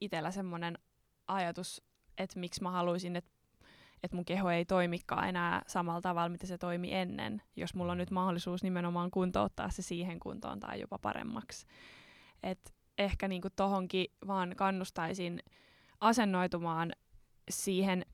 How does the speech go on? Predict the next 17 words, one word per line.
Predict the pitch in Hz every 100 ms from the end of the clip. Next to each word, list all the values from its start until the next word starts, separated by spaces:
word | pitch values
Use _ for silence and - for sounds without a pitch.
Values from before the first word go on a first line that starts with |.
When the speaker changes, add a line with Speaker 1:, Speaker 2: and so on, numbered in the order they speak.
| -
Speaker 1:
että | 190 -
se | 196
on | 190
mahdollisuus | 196 202 196 185 190 190 196 - -
eikä | 175 175 - - -
niinku | - - -
joku | - - - - - - -
hidaste | 180 170 - - -
tai | - -
este | - 202 - 202 -
tai | - 107 113 _ _ -
näin. | - 180 196 202
Et, | 208 - - _ -
et | 196 _ _ -
samalla | 262 214 208
tavalla | 269 294
tossakin | 294 311 - 233 226 220